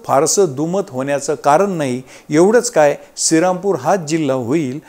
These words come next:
असं गृहीत धरून जिल्ह्यातून प्रसिद्ध होणारी जी प्रमुख वृत्तपत्र आहे त्यांनी आपापली कार्यालय फार वर्षापूर्वी श्रीरामपूरमध्ये सुरू देखील केली आहे. न जाणो कदाचित जिल्हा विभाजन झालं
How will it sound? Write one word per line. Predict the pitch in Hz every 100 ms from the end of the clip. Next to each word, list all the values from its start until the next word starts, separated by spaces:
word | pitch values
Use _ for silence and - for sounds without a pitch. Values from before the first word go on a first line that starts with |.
| - -
असं | 160 202 147
गृहीत | 151 220 185
धरून | 147 120 123 151 _ - - - _ - 113
जिल्ह्यातून | 160 180 185 196 190 226 226
प्रसिद्ध | 202 180 - 180 175
होणारी | 147 131 135 123 131 202 - _ _ - 120
जी | 170
प्रमुख | 226 170 180 247 214
वृत्तपत्र | 175 175 147 127 123
आहे | 107 101 135 175 - _ -
त्यांनी | 143 151 165 190 -
आपापली | 175 185 156 156 143
कार्यालय | 139 120 113 107 110 156 175 _ _
फार | 139 185 202
वर्षापूर्वी | 147 131 127 104 110 104 139 190 190 -
श्रीरामपूरमध्ये | - - 151 156 151 160 156 135 120 135 190 208 _ -
सुरू | - 165 185
देखील | 185 170 160 143
केली | 127 117 110
आहे. | 98 113 170 - - 147
न | 202
जाणो | 175 156 147
कदाचित | 135 131 113 110 - 202 214 - -
जिल्हा | 120 160 208
विभाजन | 180 160 139 123 120 113
झालं | 101 113 147